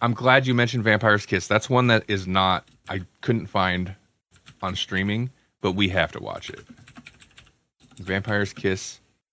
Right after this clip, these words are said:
Nightbreed. Oh, okay. Okay. You know what? If there was going to be a cr-,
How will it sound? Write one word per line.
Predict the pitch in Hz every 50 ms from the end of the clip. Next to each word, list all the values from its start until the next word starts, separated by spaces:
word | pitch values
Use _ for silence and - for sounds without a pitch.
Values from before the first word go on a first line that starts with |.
| _ _ -
Nightbreed. | 95 95 98 104 110 120 - - - 139 139 139 139 139 139 - - -
Oh, | 131 131 139 139 143 156 147 127 - - - _ -
okay. | 120 113 107 - 85 78 78 85 95 107 - _ -
Okay. | 110 117 120 - - 95 82 80 92 101
You | - 113 113
know | 117 120
what? | 120 120 120 120 - -
If | 123 117 117 -
there | - 120 120 123
was | 123 127 123
going | 120 113 113 113 113 113 117 117
to | - 127
be | 101 98 110 101 98 95 95 95 104 - _ _ _ _ _ _ _ _ _ -
a | 101 101
cr-, | - - - - 110